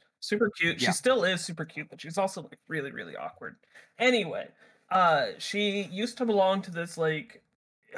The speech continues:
Speaker 1: super, super Christian family. She has some problems with now because they're, like, you know, the hardcore Bible thumper. Every part of our life
Speaker 2: Right.
Speaker 1: needs to be Christian kind of situation. And she was adopted
Speaker 2: Ah, okay.
Speaker 1: into that family, so she's not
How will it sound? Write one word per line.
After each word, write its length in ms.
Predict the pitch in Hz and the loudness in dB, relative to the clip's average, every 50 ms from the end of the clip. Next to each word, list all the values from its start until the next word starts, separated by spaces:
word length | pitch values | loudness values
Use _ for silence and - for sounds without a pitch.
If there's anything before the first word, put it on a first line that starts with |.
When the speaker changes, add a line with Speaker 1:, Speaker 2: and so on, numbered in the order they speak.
| - - - | -12 -12 -12
Speaker 1:
super, 540 | - - - - 240 240 233 233 220 208 | -14 -12 -8 -4 -2 -2 0 2 2 0
super 460 | 196 - - - 175 175 - 180 170 156 | 0 -2 -6 -8 -8 -8 -6 -6 -6 -6
Christian 600 | 160 - - 170 165 - - - 156 147 139 - | -8 -8 -8 -8 -8 -8 -12 -10 -10 -10 -10 -12
family. 600 | - 160 151 147 147 156 165 170 175 175 175 175 - _ _ _ _ _ _ _ _ _ _ _ _ - | -8 -8 -6 -6 -6 -6 -6 -4 -4 -6 -6 -8 -12 _ _ _ _ _ _ _ _ _ _ _ _ -16
She 140 | - - 185 | -10 -4 -4
has 100 | 180 165 | -4 -2
some 160 | 165 165 151 | -2 -4 -4
problems 460 | 139 - 139 143 135 139 143 139 139 - | -2 -2 -2 -2 -2 -2 -6 -8 -8 -8
with 180 | 135 131 - | -12 -10 -8
now 240 | 135 131 135 135 131 | -8 -6 -6 -6 -6
because 340 | 131 143 - 131 127 127 - | -8 -10 -12 -12 -14 -12 -8
they're, 180 | 135 131 131 | -6 -6 -6
like, 280 | 131 120 - - - _ - | -4 -6 -8 -10 -12 _ -12
you 80 | - - 135 | -6 -4 -4
know, 100 | 123 - | -4 -4
the 220 | 123 127 131 131 | -6 -8 -8 -8
hardcore 680 | - - - - 143 139 131 - - 156 139 131 127 143 | -10 -8 -2 -2 -2 -2 -2 -4 -2 -2 -2 -2 -2 -4
Bible 320 | 156 131 131 117 131 139 | -4 -4 -4 -4 -6 -8
thumper. 460 | 139 - 139 127 - - 139 143 135 - | -4 -4 -4 -4 -2 -2 0 0 0 2
Every 420 | - 156 139 143 156 160 147 - - _ _ _ | 0 0 0 0 -2 -2 -2 -4 -10 _ _ _
part 200 | - 156 147 143 | 2 2 2 4
of 60 | 139 | 2
our 160 | 147 151 139 | 2 0 0
life 220 | - - - 127 117 | 0 -2 -4 -4 -2
Speaker 2:
Right. 60 | 113 | -2
Speaker 1:
needs 220 | 107 101 101 98 | -2 -2 -4 -6
to 60 | - - | -8 -12
be 80 | 92 | -12
Christian 420 | - - - - - - - 151 151 | -12 -10 -12 -12 -10 -6 -6 -6 -4
kind 160 | - 156 143 | -2 -2 -4
of 60 | 147 | -2
situation. 600 | 156 - 160 - 139 143 143 147 - 156 156 160 - _ _ _ _ _ - | -6 -10 -12 -8 -4 -4 -4 -2 -2 -4 -4 -4 -10 _ _ _ _ _ -2
And 100 | - 160 | 0 2
she 120 | - 214 | 2 2
was 140 | 190 190 185 | 2 2 2
adopted 300 | 190 170 160 160 156 160 | 2 2 4 4 4 4
Speaker 2:
Ah, 200 | 165 - - 185 | 6 4 4 0
okay. 260 | - - - - - - | -2 -2 -6 -10 -10 -8
Speaker 1:
into 40 | |
that 220 | - 92 85 - - | -10 -10 -12 -12 -12
family, 300 | - - - - - - | -14 -14 -14 -14 -18 -20
so 160 | - - - | -16 -14 -14
she's 200 | - - 165 160 | -10 -10 -6 -2
not 240 | 170 170 143 - | 0 -2 -2 -2